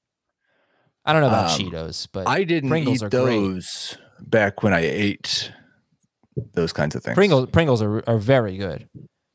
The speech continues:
Speaker 1: And, you know, they really fun, too. Eh, well, the problem with Pringles is once you get to the bottom or close to the bottom, you gotta turn the whole tube over.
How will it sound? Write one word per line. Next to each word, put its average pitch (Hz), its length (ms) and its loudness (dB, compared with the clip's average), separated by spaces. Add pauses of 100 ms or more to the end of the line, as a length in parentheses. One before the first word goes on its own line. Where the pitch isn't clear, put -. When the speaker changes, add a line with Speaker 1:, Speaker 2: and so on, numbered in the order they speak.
(260)
Speaker 1:
And, 131 180 0
you 139 80 2
know, 143 80 6
they 117 320 2
really 131 300 2
fun, 120 420 2
too. 123 300 0
Eh, - 120 2
well, 226 180 4
the 220 80 -2
problem 311 400 4
with 156 140 -2
Pringles 131 340 0
is 131 120 -2
once 175 220 0
you 165 60 -6
get 160 160 2
to 156 100 -2
the 127 100 0
bottom 143 520 2 (440)
or 123 80 -10
close 139 300 0
to 156 60 -2
the 143 80 0
bottom, 143 280 2 (240)
you 160 80 -8
gotta 202 200 2
turn 226 320 0
the 143 100 4
whole 180 340 2
tube 196 320 -2
over. 185 400 2